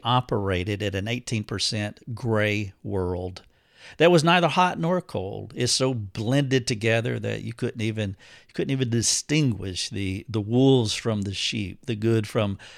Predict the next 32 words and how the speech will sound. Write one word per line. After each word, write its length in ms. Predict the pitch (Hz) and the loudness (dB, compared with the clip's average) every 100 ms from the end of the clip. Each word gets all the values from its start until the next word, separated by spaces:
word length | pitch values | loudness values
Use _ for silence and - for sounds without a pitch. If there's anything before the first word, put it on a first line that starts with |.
| - - | -20 -8
the 220 | 104 104 | -2 0
bad. 520 | 113 101 98 90 - _ - - - | 0 -2 -4 -10 -16 _ -20 -6 2
But 120 | 165 | 4
today, 680 | 160 175 226 180 135 135 - - | 6 6 6 4 2 -2 -6 2
it's 260 | 160 117 | 2 2
darker 760 | 107 98 127 139 - 95 95 101 | -2 4 6 6 4 -2 -4 -4
than 220 | 101 107 | -2 0
at 160 | 104 101 | -2 -2
any 200 | 117 117 | -2 -2
time 380 | 117 123 107 104 | -2 -2 -2 -2
in 180 | 104 104 | -4 -4
our 160 | 98 98 | -2 -2
lives. 840 | 101 92 90 82 - 117 - - - | -4 -6 -10 -14 -14 -10 -10 -10 -6
And 160 | 117 | -2
that's 180 | 113 - | 2 2
why 260 | 117 107 104 | 2 0 0
I 80 | 98 | 0
say 460 | - 113 107 98 | 0 0 0 -2
this 300 | 92 113 - | -2 -2 -2
is 160 | 101 - - | -2 -4 -4
our 280 | 104 135 | -2 -2
time 480 | 123 - 87 87 90 - | -4 -6 -6 -6 -6 -8
to 100 | 98 | -6
shine. 680 | - 117 117 98 98 92 90 - - - | -4 -4 -6 -6 -10 -14 -16 -18 -20 -4
The 140 | 123 120 | 2 2
darker 640 | 127 135 151 - 139 113 | 6 6 6 2 0 0
the 180 | 107 107 | 0 -4
night, 540 | 107 131 90 98 - - - - | 0 -2 -2 -8 -14 -20 -14 0
the 140 | 110 | 0
brighter 720 | 98 120 131 135 98 95 90 _ _ 101 | 2 2 4 2 -2 -4 -6 _ _ -6
the 160 | 104 | -4
light. 560 | 104 110 92 82 - | -2 -4 -6 -12 -18